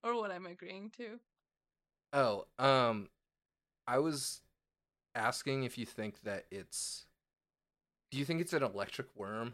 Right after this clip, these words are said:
Speaker 2: Like, it's powered by electricity?
Speaker 1: I mean, it has electric powers.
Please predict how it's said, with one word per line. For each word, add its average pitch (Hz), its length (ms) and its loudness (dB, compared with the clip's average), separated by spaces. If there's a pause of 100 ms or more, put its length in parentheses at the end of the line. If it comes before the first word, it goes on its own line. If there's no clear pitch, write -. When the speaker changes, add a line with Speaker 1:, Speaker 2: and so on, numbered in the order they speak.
(220)
Speaker 2:
Like, 113 280 -2
it's - 360 -10 (240)
powered 107 340 -4
by 107 140 -2
electricity? 117 680 -6 (920)
Speaker 1:
I 254 80 -4
mean, 254 200 -2
it 226 60 -4
has 247 260 -4 (100)
electric 220 480 -10
powers. 220 680 4